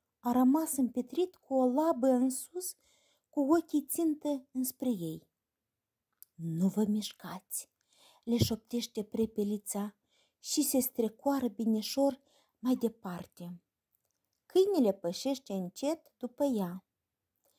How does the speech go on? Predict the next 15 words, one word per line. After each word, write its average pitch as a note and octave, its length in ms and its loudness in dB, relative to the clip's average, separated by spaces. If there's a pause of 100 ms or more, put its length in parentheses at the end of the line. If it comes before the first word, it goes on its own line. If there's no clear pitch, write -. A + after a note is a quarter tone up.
(260)
Se - 180 0
apropie A#3 680 2
grăbit G#3+ 540 -2
și - 200 -10
vânătorul. G#3+ 920 2 (500)
Uite-l, C#4 640 0 (460)
piciorul B3+ 680 2
lui D4 260 4
e C#4 80 2
acum C#4 400 -2
așa C#4 320 0
de B3 160 2
aproape C4 520 2
de G3+ 140 -4
ei, D4 460 2